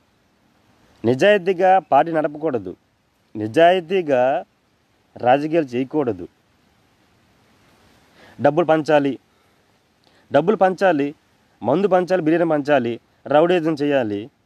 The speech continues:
రౌడీజం చేయాలి, ఓట్లు కొ-,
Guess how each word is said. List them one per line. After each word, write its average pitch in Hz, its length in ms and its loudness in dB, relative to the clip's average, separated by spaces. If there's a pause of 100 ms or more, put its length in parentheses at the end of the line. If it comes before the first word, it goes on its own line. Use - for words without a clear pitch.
(1300)
రౌడీజం 175 360 2
చేయాలి, 135 600 -2 (1800)
ఓట్లు 180 260 2
కొ-, 156 180 0